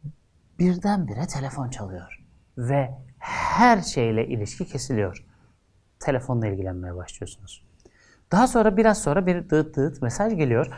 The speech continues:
Mesaja bakıyorsunuz. Daha sonra bir mesaj daha. Birisiyle mesaj atmak zorundasınız. Bir bakıyorsunuz ki yaklaşık kırk beş dakikalık yemeğin otuz dakikası telefonla berabersiniz.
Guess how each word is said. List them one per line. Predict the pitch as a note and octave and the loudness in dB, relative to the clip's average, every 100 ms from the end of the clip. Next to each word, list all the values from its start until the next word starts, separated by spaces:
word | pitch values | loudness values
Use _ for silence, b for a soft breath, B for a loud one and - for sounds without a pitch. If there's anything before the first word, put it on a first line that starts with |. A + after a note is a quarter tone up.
| B C3 | B -4
Mesaja | A2 A2+ A#2 | -2 0 0
bakıyorsunuz. | G2 - - - - - - _ _ _ _ _ _ - - | 0 -8 -14 -16 -16 -18 -20 _ _ _ _ _ _ -10 2
Daha | F#3 A#3+ | 4 4
sonra | A#3+ A#3+ C4+ - - | 4 4 2 -2 2
bir | F#3+ | 6
mesaj | G3 G3 F#3 C3 | 6 6 6 6
daha. | A#2+ E3 - - b b - | 4 4 2 -10 b b 6
Birisiyle | G3+ B3 B3 | 8 8 8
mesaj | B3 A#3+ | 8 4
atmak | A#3+ G#3 F3 | 4 2 2
zorundasınız. | E3 D3 B2+ E3+ G#3+ - b b b b C4 | 2 2 0 -4 -6 -10 b b b b 6
Bir | B3+ | 8
bakıyorsunuz | A#3 A3+ G#3+ A3 A3 | 8 8 6 6 4
ki | - | 8
yaklaşık | F3+ G3 G3+ A3+ A3+ | 10 10 6 4 4
kırk | F#3+ - | 0 2
beş | B3 A#3+ | 2 2
dakikalık | G3+ - E3+ E3 E3 | -4 -2 -2 0 0
yemeğin | D#3 D#3 | 2 2
otuz | D3+ D3+ G3+ | 0 -2 -2
dakikası | F3+ D3 E3+ F3+ | 0 0 -2 -2
telefonla | - D#3+ D#3 F3 C#3 - B2 | 2 2 2 2 2 0 0
berabersiniz. | G#2+ G2 F#2 F#2 F2+ - | 0 -2 -4 -8 -8 -12